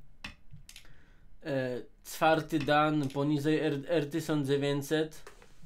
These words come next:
i to tak czasami grubo, no to, to nie, to, to mogą różne czary mary robić.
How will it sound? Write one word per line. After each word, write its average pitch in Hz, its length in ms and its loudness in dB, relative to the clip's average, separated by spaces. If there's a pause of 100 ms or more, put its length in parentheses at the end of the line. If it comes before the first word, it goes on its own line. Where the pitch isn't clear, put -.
(3250)
i 160 100 -8
to 165 140 2
tak 156 200 2
czasami 156 420 2
grubo, 147 400 4
no 160 160 2
to, 165 160 -4
to 170 180 -4
nie, 180 460 0
to, - 80 -6
to 143 180 -2
mogą 147 360 0
różne 147 280 2
czary 147 260 0
mary 147 280 2
robić. 147 340 0